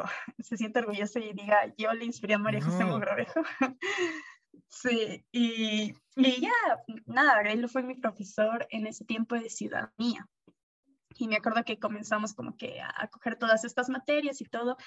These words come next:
Speaker 1: y él una vez me dijo como que, "Tú serías muy buena abogada". Y yo, y yo no sabía qué iba a estudiar, yo decía como que, "No sé", pero bueno.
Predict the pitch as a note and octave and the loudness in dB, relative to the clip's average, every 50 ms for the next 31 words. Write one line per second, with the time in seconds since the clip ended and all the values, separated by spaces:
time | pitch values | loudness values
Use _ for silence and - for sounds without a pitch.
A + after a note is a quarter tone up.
0 | - - - - - _ _ A3+ A#3+ B3+ B3 C4 C#4+ D4 D4+ C#4 C4+ B3+ A#3 A#3 | -20 -20 -20 -20 -20 _ _ 2 4 6 6 6 6 6 4 4 2 2 0 0
1 | A#3+ - B3+ A#3 A3+ A#3 A#3 - C4 B3 - A3 G#3 G#3 G3+ F#3+ G#3+ A3 G3+ - | -4 -6 -8 -10 -8 -8 -6 -4 -4 -6 -4 -4 -4 -4 -4 -6 -8 -8 -8 -10
2 | - _ _ - C#4 D4+ D#4+ - - C4 A#3+ A3+ G#3 G#3 G3 G3+ G#3 G#3 G3+ G3+ | -12 _ _ -2 0 0 0 2 0 0 0 0 -2 -2 0 0 0 0 -2 -2
3 | G#3 G#3 - - - - - - - - - - - - _ _ _ _ _ - | -4 -4 -4 -4 -6 -8 -10 -10 -12 -14 -14 -16 -18 -20 _ _ _ _ _ -10
4 | A3 G#3+ G#3+ G#3+ A3+ B3 C4 C4+ C4+ - - _ _ _ _ _ _ _ _ - | -8 -6 -4 -4 -2 -2 -2 -2 -4 -6 -10 _ _ _ _ _ _ _ _ -4
5 | A3+ G#3+ A3 C#4 E4+ F#4+ - A3+ G#3 A3 A#3 A3+ - A#3 A#3+ A#3+ - - A3+ G#3+ | -2 0 2 2 2 2 2 0 2 2 0 -2 -4 -6 -6 -6 -6 -6 -6 -4
6 | A3 A#3+ B3+ B3 A#3 A3+ A#3+ A#2+ B2 A#2+ - A#2 A#2+ A#2+ - A#2+ - - - - | 0 2 2 2 2 2 -2 -2 -4 -4 -4 -4 -6 -4 -6 -8 -12 -14 -14 -16
7 | - - - - _ _ _ _ - - - B3+ B3+ C4 C4+ D4 - - G4 A4+ | -16 -16 -16 -18 _ _ _ _ -20 -14 -10 -6 -2 -2 -2 -2 -2 -4 -6 -6
8 | A#4 - - - G3 G3+ G#3 G3 - G#3+ | -6 -4 -2 -2 0 0 0 0 -2 -4